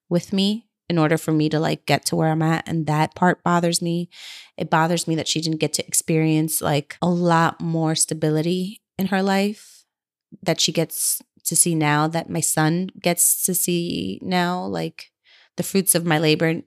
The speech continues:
my son gets to really enjoy now. And my daughter too, but in diff-,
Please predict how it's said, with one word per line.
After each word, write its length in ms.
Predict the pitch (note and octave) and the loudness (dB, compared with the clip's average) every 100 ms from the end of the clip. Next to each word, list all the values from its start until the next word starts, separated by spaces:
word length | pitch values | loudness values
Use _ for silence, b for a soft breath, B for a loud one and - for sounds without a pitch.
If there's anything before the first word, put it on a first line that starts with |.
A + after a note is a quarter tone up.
| - | -4
my 160 | D#3+ | -2
son 240 | D3+ - D#3 | -2 -2 -2
gets 280 | E3+ F3+ - | -2 -4 -6
to 80 | |
really 300 | E3 D#3+ D#3 | -4 -4 -4
enjoy 300 | D#3 D#3 E3+ | -6 -6 -6
now. 220 | F3 F3 E3 | -4 -4 -2
And 220 | E3 E3 | -4 2
my 140 | F#3 | 2
daughter 260 | F#3 A#3 A#3+ | 4 4 4
too, 320 | - D4 A#3+ | 2 2 4
but 160 | F3 E3 | 2 0
in 100 | E3+ | -2
diff-, 180 | F#3 | -8